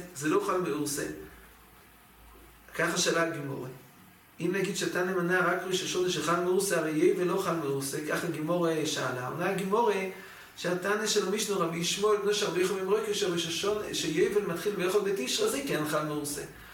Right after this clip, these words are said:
הרי שני מתקשים, מה סלקדייתך? ודאי שהמשנה רבי שמואל. אם לא רבי שמואל זה עוד יותר קשה, אם זה לא, אם זה לא רבי שמואל זה, זה ב-, ביום הכיפורים. כתוב באחד בתשרי, באיך שזה רבי שמואל, ודאי, איך סלקדייתך היה של המשנה, לא רבי שמואל.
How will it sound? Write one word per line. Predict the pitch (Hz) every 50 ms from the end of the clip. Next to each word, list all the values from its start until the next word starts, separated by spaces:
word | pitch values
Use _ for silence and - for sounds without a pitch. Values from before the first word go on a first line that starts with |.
| - - - -
הרי | 165 170
שני | 170 190 202 202 214
מתקשים, | 208 208 202 - 208 190 - 226 220 208
מה | 180 175 175
סלקדייתך? | 175 185 180 175 180 180 180 190 214 208 - - - - - - - - - - - 175
ודאי | 175 214 247 277
שהמשנה | 269 - - 233 208 180 - 185 170 160 151
רבי | 147 151 151
שמואל. | - - 160 151 143 135 139 - - - - - - - - - - 165
אם | 160 175
לא | 202 214
רבי | 214 208 214 -
שמואל | - 202 214 214 208
זה | 175 190 196
עוד | 214 -
יותר | 277 - 254 214 -
קשה, | 180 175 - 175
אם | 165 156 151
זה | 165
לא, | 170 160 - 165
אם | 175 170
זה | 175 180
לא | 185 359 -
רבי | 185 185
שמואל | 180 - - 185 190 185
זה, | 170 170 - - -
זה | 156 151 160 151
ב-, | 156 - - - - - 139
ביום | 139 147 156 156 151 -
הכיפורים. | 156 156 - - 269 277 233 175 - - - - - - - - -
כתוב | - - - 208 208 208
באחד | 208 208 202 196
בתשרי, | 185 190 202 - 208 180
באיך | 190 240 - -
שזה | - - 220 196 175
רבי | 175 165
שמואל, | 160 - 165 151 143 135 139 139
ודאי, | 143 151 156 170 247 - -
איך | - - -
סלקדייתך | - - 208 196 196 202 202 208 208 208 196
היה | 202 196
של | 196 202 185
המשנה, | 180 185 180 190 180
לא | 196 214 226
רבי | 208 185
שמואל. | 170 - - 160 139